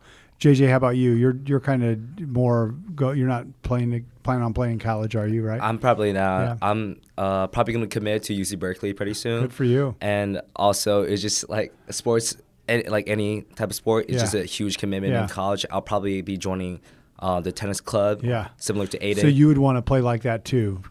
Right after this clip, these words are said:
Speaker 2: Yeah.
Speaker 1: Still casually play?
Speaker 2: Yeah, like, tennis, uh, I think is something that, like, I'm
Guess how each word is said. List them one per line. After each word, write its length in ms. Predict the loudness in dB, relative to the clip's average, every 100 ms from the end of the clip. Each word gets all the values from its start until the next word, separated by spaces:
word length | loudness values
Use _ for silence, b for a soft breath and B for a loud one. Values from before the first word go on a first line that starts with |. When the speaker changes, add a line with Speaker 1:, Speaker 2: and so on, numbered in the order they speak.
| -10
Speaker 2:
Yeah. 160 | 2 6
Speaker 1:
Still 160 | 8 6
casually 600 | 6 4 4 2 2 0
play? 400 | 0 -2 -2 -8 _ -4
Speaker 2:
Yeah, 200 | -4 -4 -8 -2
like, 180 | -2 0
tennis, 320 | -2 0 0
uh, 140 | -2 -2
I 100 | -4
think 160 | -2 -4
is 80 |
something 300 | -2 -4 -2
that, 160 | -2 0
like, 180 | 0 -2
I'm 200 | -6